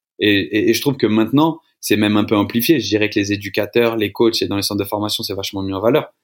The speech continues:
C'est cette précocité intellectuelle, cette maturité, ce côté déjà jouer comme un pro,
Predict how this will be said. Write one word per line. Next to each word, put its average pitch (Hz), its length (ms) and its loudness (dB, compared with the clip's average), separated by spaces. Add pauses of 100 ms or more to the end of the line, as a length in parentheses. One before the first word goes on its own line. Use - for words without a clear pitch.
(260)
C'est - 100 -4
cette - 200 0
précocité 107 840 0 (960)
intellectuelle, 120 680 0
cette 117 260 -2
maturité, 123 680 0 (140)
ce - 180 0
côté 143 640 2 (300)
déjà 135 600 2
jouer 123 340 2
comme 120 200 2
un 120 100 2
pro, 156 400 -2